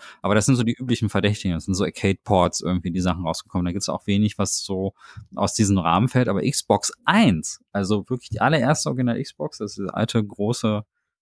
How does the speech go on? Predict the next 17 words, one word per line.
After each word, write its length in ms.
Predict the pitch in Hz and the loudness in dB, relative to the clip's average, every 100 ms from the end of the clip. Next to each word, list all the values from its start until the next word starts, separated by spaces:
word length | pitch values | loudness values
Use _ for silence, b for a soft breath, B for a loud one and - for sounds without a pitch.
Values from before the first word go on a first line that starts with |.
| _ | _
Türstopper, 640 | - 123 - - - 147 147 | 0 0 2 -2 -2 -2 -2
das 180 | 107 - | -6 0
wäre 300 | 113 120 107 | 2 4 2
wirklich, 300 | 123 120 - | -2 -4 -4
äh, 180 | 110 110 | -2 0
mal 200 | 110 107 | 0 0
interessant. 440 | 101 107 - 82 | -2 -6 -6 -4
Also 180 | 104 123 B B B B _ - | 2 2 B B B B _ -2
könnt 160 | 151 | 2
ihr 80 | 165 | 2
mir 120 | 156 | 4
mal 120 | 151 | 4
was 100 | 139 | 2
schreiben. 380 | - - 110 85 | 0 0 0 0
Also 200 | 90 101 | -2 0
ein 140 | 107 107 | 0 0
bisschen, 440 | - 135 131 127 | -2 0 0 -2